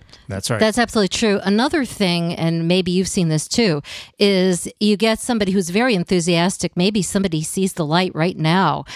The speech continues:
Speaker 2: They're listening to some of these ideas. One of the things I'm wondering about is, have you seen this kind of thing where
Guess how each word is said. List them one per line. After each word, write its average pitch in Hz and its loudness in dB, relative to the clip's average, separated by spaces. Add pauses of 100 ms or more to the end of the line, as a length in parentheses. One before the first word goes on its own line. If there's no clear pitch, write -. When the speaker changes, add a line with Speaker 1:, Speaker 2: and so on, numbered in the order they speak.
(140)
Speaker 2:
They're 160 0
listening 170 0
to 175 -2
some 170 -2
of 170 -2
these 160 -2
ideas. 160 0 (580)
One 226 2
of 240 -2
the 208 -2
things 208 0
I'm 185 2
wondering 196 2
about 160 0
is, 165 -2
have 196 0
you 208 2
seen 226 0
this 190 0
kind 202 0
of 170 -2
thing 175 0
where 175 2